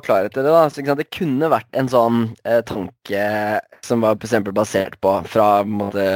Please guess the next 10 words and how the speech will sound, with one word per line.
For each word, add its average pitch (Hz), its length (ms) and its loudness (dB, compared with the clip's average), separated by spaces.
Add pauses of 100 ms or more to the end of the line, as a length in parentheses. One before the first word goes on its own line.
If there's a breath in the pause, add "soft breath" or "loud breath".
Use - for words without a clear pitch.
(320)
legestand 98 600 -2
sin 123 120 2
side, 107 320 0
som 113 120 0
var 104 100 4
sånn, 95 380 2
eh, 104 240 2
«Vi 127 100 -2
ser 190 380 2
at - 180 2